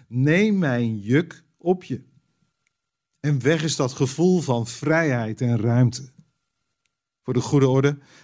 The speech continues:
een juk is een stuk hout dat koeien om hun nek dragen en daarmee trekken ze een kar of een ploeg vooruit.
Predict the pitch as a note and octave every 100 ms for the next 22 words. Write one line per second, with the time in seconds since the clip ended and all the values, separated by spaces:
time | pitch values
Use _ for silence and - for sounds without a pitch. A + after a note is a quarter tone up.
0 | C3 A#2+ A#2 A#2 D3+ D#3+ D3 C3 A2+ -
1 | - D3 A2 B2+ F3 - _ _ - B2
2 | - - F#3+ F#3+ F3+ - C3+ G#2+ A2 B2
3 | C3 A#2+ B2 A#2+ B2 - C3 C3 _ -
4 | B2 A#2+ C3 D#3+ D#3+ A#2+ - - E3+ F3+
5 | C3 B2 A#2 - D3 E3+ D#3+ C3+ C3 C3
6 | G3+ G3+ E3 A#2+ F2 - -